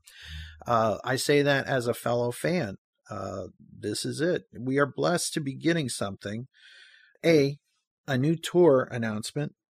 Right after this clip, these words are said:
with Mickey Dolenz in twenty twenty-two, and the actual tour is in twenty twenty-three. And we've got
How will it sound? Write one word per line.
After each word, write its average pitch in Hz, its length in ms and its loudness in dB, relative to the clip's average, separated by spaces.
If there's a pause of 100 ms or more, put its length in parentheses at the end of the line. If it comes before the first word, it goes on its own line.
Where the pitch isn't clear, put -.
with 127 180 -4
Mickey 135 300 -2
Dolenz 127 640 -2
in 107 440 -6 (100)
twenty 139 340 -4
twenty-two, 135 1300 -2
and 120 440 -2 (140)
the 104 160 -10 (100)
actual 110 320 -6
tour 117 240 -2
is 110 120 -4
in 104 80 -8
twenty 113 260 -6
twenty-three. 151 680 -4 (420)
And 143 120 -2
we've 139 220 2
got 139 280 4